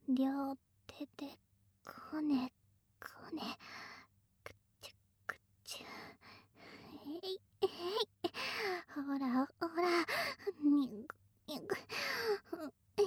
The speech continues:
しょ。ああ、祈祷から出たカウパーで、私のシャツの胸元湿ってきたよ。もう、どうしてくれるの？君がイメージしながらシコシコして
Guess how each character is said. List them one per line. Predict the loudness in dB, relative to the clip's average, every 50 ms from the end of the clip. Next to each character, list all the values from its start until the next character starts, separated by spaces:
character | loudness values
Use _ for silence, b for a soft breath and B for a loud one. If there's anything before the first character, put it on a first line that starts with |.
| 4 0
し | -6 -8 -8 -8 -6 -6
ょ。 | -4 -2 -2 -2 -2 B -2 B B B B B B B B B B _ B B B
あ |
あ、 | 0 2 4 6 6 6 6 4 2 B B 2 0 2 0 -4 -8 _
祈 | -12 -12 -12 0 2
祷 | 4 4 4 4 2
か | 2 4
ら | 6 6 8
出 | 10 10 10
た | 10 10 10
カ | 8 6 4 6
ウ | 6
パ | 8 10 10 10
ー | 12
で、 | 10 10 8 6 B B B B B -12 -12 -8
私 | -6 -6 -2 -2 -2 -2 0 0 2
の | 4 4 4
シ | 4 4 0
ャ | -2
ツ | 0 2 6
の | 6 8 8
胸 | 6 4 2 2 0
元 | 0 0 2 4 4 4
湿 | 4 2 -2 -2 0
っ | 0 0 -2 -6 -10 0 2
て | 2 2
き | 2 4
た | 4 6 6 6 4
よ。 | 0 -2 -2 -4 -6 -8 B B B B B B B B B -4 -6 B B B B B B _ 0 4
も | 4 4 4
う、 | 4 2 0 0 0 -2 -2 -6 -6 -2
ど | 0 2 2 4 2
う | 2
し | 2 2
て | 0 0
く | 0 0 0
れ | 0 0 2
る | 4 4
の？ | 4 2 0 -4 -4 -2 0 0 0 -2 -4 _ _ _ _ _ _ _ _ _ B B B B B B B -20 -20 _ _ _ _ -8 -4 -4 -4 B B B B B B B B B B B B B B B B B B B _ _ _ _ _ _ _ _ _ _ _ -14 -10 -4
君 | 2 8 10 12 12 12 12
が | 12 12
イ | 12 12 12
メ | 12 12 12 10 10
ー |
ジ | 8 4 2
し | 0 2 2 2
な | 4 4 2
が | 0 0
ら | -2 -6 -6
シ | -4 -6 -6 -8
コ | -4 -2 -2 -2
シ | -2 -2 -8
コ | -10 -10 -10
し | -10 -6
て | -4 -2 -2